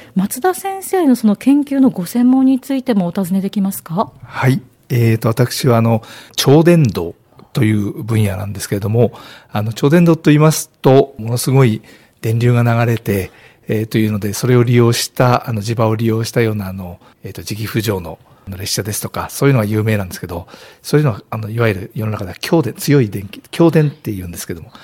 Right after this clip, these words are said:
Speaker 2: 私は超電導の中でも弱電、弱い電気ですね、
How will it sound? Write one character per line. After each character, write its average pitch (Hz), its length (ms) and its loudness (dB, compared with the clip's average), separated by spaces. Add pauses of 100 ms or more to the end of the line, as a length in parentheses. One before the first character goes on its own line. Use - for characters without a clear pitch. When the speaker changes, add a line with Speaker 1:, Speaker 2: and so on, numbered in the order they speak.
(240)
Speaker 2:
私 143 380 0
は 139 100 6
超 135 220 4
電 151 80 6
導 131 140 2
の 113 40 0
中 110 200 -4
で 98 100 -8
も 101 300 -6 (300)
弱 131 380 -2
電、 139 300 4
弱 127 260 2
い 120 60 0
電 98 140 -6
気 95 120 -14
で 95 60 -14
す - 80 -10
ね、 120 220 0